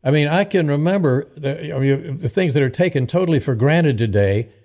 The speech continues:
that would have been awe-inspiring, and it still scares the hell out of me. I'm afraid I'm gonna upset the tel-, the, uh, the computer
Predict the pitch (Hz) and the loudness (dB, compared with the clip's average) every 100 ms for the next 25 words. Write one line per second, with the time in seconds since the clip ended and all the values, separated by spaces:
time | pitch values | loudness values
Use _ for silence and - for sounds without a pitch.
0 | _ _ _ _ - 143 143 147 135 123 | _ _ _ _ -2 0 0 0 0 0
1 | 135 160 160 240 180 101 - 104 92 101 | 0 0 0 2 2 0 -2 -2 0 0
2 | 131 156 - 269 170 - 175 156 160 123 | 0 0 0 -2 0 0 0 2 -2 -2
3 | 254 208 90 90 82 98 151 - 143 135 | -2 -2 -2 -2 -2 0 -2 0 0 2
4 | 127 117 127 - 135 127 113 156 170 110 | 0 0 0 -2 -2 -2 -2 -2 -2 -2
5 | 113 104 107 98 107 123 120 233 202 73 | 0 2 2 0 0 -2 0 0 0 -2